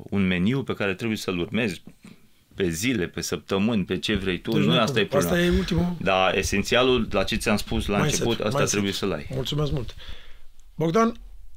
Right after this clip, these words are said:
Speaker 2: uh, de obicei, la, la încheierea podcastului avem, uh, o rubrică unde, să zicem că peste o sută, două sute, cinci sute de ani cineva se uită la noi într-un metavers și vede aici doi nebuni care vorbeau despre fotbal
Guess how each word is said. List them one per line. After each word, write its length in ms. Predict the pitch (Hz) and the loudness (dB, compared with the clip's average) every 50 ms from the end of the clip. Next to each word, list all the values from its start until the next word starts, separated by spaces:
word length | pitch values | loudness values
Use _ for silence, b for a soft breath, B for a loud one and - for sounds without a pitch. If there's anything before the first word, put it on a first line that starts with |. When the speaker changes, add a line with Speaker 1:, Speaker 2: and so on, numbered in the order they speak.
| - - - | -14 -10 -4
Speaker 2:
uh, 480 | - 175 165 165 165 160 160 156 160 160 - - - - - | -2 0 2 2 2 2 2 2 2 2 0 -2 -6 -10 -8
de 140 | - 147 165 | -4 -2 0
obicei, 280 | 170 160 165 202 208 196 | 0 2 2 4 4 6
la, 220 | 185 175 170 180 180 | 6 4 4 2 0
la 460 | 170 160 160 156 156 156 147 147 143 139 147 | 0 0 2 2 0 0 0 0 0 -2 -2
încheierea 500 | 151 131 - - 165 170 170 165 - - - | -4 -4 -2 0 2 2 2 2 0 -2 -4
podcastului 480 | - 165 156 - 190 165 - 180 170 165 | -2 -2 0 2 0 0 0 0 0 2
avem, 220 | 156 156 170 170 | 2 2 2 4
uh, 260 | 165 165 160 160 156 151 160 - B B B B B B B B B | 4 4 4 2 2 0 -2 -6 B B B B B B B B B
o 140 | - 151 | 0 2
rubrică 280 | 160 170 147 160 160 165 | 2 4 2 2 2 2
unde, 580 | 156 156 156 143 151 147 147 143 139 117 - - b b b b b - | 2 2 4 4 4 4 4 4 2 0 -4 -10 b b b b b -8
să 120 | - 165 | -4 -2
zicem 180 | 151 139 160 147 | 0 0 0 0
că 80 | 165 | -2
peste 340 | 135 - 151 135 - 147 147 | -2 -2 -2 -2 2 2 4
o 100 | 147 139 | 4 4
sută, 220 | 123 - 160 147 | 2 0 0 0
două 180 | 139 131 165 151 | 2 2 2 2
sute, 140 | - 147 123 | 2 0 -2
cinci 180 | - 151 147 | 0 0 0
sute 160 | 139 - - 135 | 0 0 0 0
de 80 | 143 | 0
ani 120 | 143 143 131 | 0 0 0
cineva 260 | - 131 135 143 147 | 0 0 0 0 0
se 120 | - 151 | 0 0
uită 160 | 143 139 147 | -2 0 0
la 80 | 135 131 | 0 0
noi 140 | 135 139 139 | 2 2 0
într-un 240 | 135 131 - 127 123 | 0 0 -2 0 0
metavers 640 | 151 156 - 151 131 147 180 170 151 - - - B B B B B B B B B B | 0 0 0 -2 0 0 0 2 2 0 -2 -4 B B B B B B B B B B
și 140 | B - - | B -6 0
vede 160 | 147 165 143 | 0 2 2
aici 140 | 160 165 - 151 | 2 2 2 2
doi 140 | 131 139 156 | 2 2 2
nebuni 240 | 147 147 135 156 143 | 2 2 0 0 0
care 160 | - 143 143 | 0 0 0
vorbeau 240 | 127 131 131 147 147 | 0 0 2 2 2
despre 220 | 139 131 - - | 2 0 -4 -6
fotbal 500 | 113 - 165 170 170 196 190 185 180 - | -4 -2 -2 0 2 2 0 0 0 -4